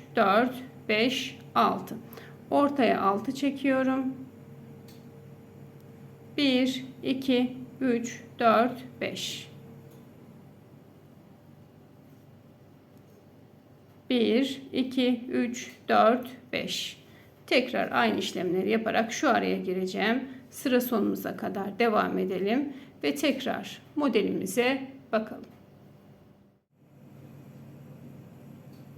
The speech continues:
Sıra sonumuza kadar bu şekilde geldik. Burada arkadaşlar iki zincir.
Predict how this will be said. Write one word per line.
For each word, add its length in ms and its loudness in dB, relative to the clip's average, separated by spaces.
Sıra 300 0
sonumuza 500 0
kadar 440 -2
bu 40 -2
şekilde 560 0
geldik. 720 2
Burada 260 4
arkadaşlar 840 2
iki 240 0
zincir. 880 0